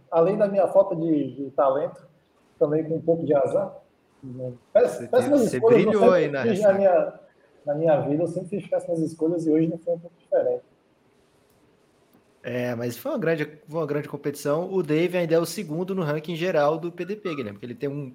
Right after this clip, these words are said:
Speaker 2: primeiro lugar e um terceiro lugar. Foi ultrapassado agora pelo Veriato. E eu queria saber do Cardoso, o que que aconteceu, Cardoso, nas rodadas finais, cara?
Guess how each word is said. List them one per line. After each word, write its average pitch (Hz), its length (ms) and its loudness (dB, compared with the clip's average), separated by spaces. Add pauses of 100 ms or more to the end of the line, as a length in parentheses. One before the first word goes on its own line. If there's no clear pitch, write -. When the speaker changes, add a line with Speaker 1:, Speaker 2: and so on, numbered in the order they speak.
Speaker 2:
primeiro 135 340 -6
lugar 147 400 0
e 190 140 -8
um 220 80 -6
terceiro 175 400 -8
lugar. 143 420 -4 (460)
Foi 143 160 -2
ultrapassado 143 720 0
agora 127 340 -2
pelo 127 220 -8
Veriato. 123 640 -8 (640)
E 185 100 -6
eu 180 100 -2
queria 175 260 0
saber 156 300 -2
do 156 120 -4
Cardoso, 156 920 0 (200)
o - 40 -20
que 170 80 -16
que 185 100 -6
aconteceu, 147 560 -2
Cardoso, 113 380 -6
nas 123 160 -8
rodadas 131 380 -4
finais, 113 340 -10
cara? 107 320 -12